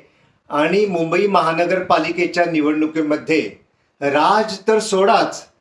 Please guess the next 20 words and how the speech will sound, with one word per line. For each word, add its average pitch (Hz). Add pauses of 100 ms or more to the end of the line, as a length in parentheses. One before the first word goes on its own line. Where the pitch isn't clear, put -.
(380)
परंतु 202
आम्ही 190
उद्धव 180
ठाकरे 180 (220)
यांना 160
सुद्धा 185
बरोबर 175
घेणार 160
नाही, 160 (440)
असं 165
स्पष्ट 220
वक्तव्य 185 (420)
काँग्रेसने 185 (480)
जाहीर 180
केलेलं 175
आहे. 147 (640)
त्यांनी 202
आता 226
स्वबळाची 208
भाषा 160